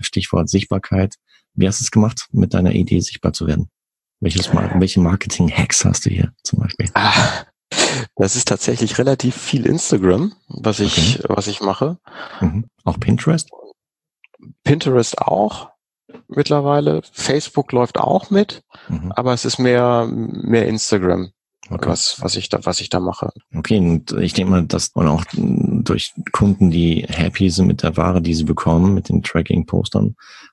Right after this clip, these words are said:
Speaker 1: dass dich das natürlich dann weiter fortsetzt und weiter,
Speaker 2: Ja.
Speaker 1: äh, ja, so, so Mund-zu-Mund-Propaganda halt, die dann erfolgt.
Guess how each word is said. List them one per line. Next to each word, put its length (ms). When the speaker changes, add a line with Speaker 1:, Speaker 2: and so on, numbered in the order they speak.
Speaker 1:
dass 180
dich 260
das 240
natürlich 400
dann 220
weiter 240
fortsetzt 480
und 200
weiter, 340
Speaker 2:
Ja. 260
Speaker 1:
äh, 220
ja, 160
so, 140
so 340
Mund-zu-Mund-Propaganda 1080
halt, 160
die 100
dann 200
erfolgt. 440